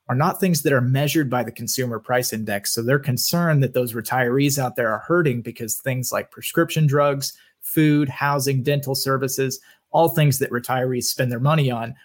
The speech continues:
aren't measured quite as closely in that consumer price index. Another interesting statistic, and I think everybody, retired or not, can relate to this one. The Senior Citizens League says for every one hundred dollars a retired household spent on groceries in the year two thousand,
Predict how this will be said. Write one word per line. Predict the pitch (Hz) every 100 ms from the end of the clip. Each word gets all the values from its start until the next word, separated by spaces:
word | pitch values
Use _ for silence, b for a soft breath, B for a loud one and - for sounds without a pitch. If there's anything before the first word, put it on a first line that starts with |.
| b
aren't | 151 -
measured | 139 147 139 123
quite | - 127 120
as | 110
closely | - - 147 139 120 110 -
in | 123
that | 113 -
consumer | 113 - 120 117
price | 104 120 113 -
index. | 107 101 78 - - B B
Another | - 117 135 139
interesting | 135 131 120 - 120
statistic, | - 113 107 107 - 101 - b b
and | -
I | 113
think | 113 110 -
everybody, | 135 143 123 120 110
retired | 110 - 127 123
or | 113
not, | 110 120 123 -
can | 117
relate | 117 117 107
to | -
this | 117 117 113
one. | 104 101 B B -
The |
Senior | 131 147 139
Citizens | 127 143 131 131 123
League | 123 110
says | - 127 -
for | - -
every | 127 120
one | 113 151
hundred | 151 165 143
dollars | 120 120 117 120 113 -
a |
retired | 110 110 135 143 117
household | 135 135 127 117
spent | - - 135 131
on | 113 113
groceries | 113 117 170 202 107 92 92 -
in | 127 107
the |
year | 107 113
two | 110 - 113
thousand, | 131 143 160 117 101